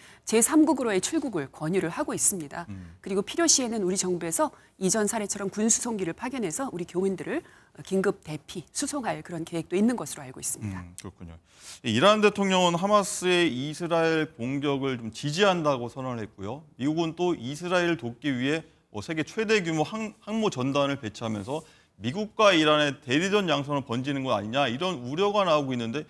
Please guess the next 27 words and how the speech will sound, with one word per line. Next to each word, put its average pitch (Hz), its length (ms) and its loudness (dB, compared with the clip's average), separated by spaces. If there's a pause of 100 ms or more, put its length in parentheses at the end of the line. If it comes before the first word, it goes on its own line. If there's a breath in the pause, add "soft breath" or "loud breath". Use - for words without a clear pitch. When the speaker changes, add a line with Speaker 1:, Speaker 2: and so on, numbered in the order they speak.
(160 soft breath)
Speaker 2:
미국과 220 580 0
이란은 147 340 4
여기서 123 220 -2
또 175 120 -4
왜 95 120 -2
나오는 95 220 -6
건가요? 87 260 -20 (460 soft breath)
Speaker 1:
아, 147 240 -10
그게 170 180 -2
참 - 280 -2
상당히 311 340 2
중동 220 320 0
문제에서 180 320 -4
복잡한 202 520 -4
것인데요. 147 540 -6
Speaker 2:
네. 87 140 -6 (520 loud breath)
Speaker 1:
어, 180 720 2
이번에 285 360 6
이스라엘 233 340 2
하마스 320 420 2
간의 214 240 -2
공격으로 220 540 0
인한 190 300 0
것이 165 280 -4
당사자들만의 180 1200 0
공격이 165 380 -6
아니라, 175 400 -2